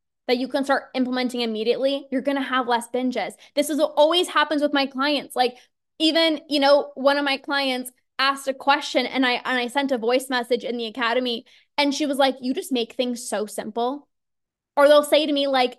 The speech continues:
"I didn't really think of it like that." But I remember also on my journey,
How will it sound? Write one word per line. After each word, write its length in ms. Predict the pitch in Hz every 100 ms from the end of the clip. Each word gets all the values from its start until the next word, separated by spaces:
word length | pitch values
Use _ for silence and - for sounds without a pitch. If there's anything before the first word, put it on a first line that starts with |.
| _ -
"I 140 | 277
didn't 240 | 359 381
really 220 | 339 370 330
think 260 | 392 508
of 100 | 427
it 140 | 220 151
like 260 | 214 202
that." 240 | 185 143 - _ _ _ _ _ _ -
But 320 | 269 320 320 _ -
I 220 | 285 370
remember 920 | 359 311 269 349 427 208 139 247 269 _ _ -
also 400 | 294 294 370 285
on 280 | 262 262 240
my 260 | 277 427 339
journey, 600 | 226 214 208 214 294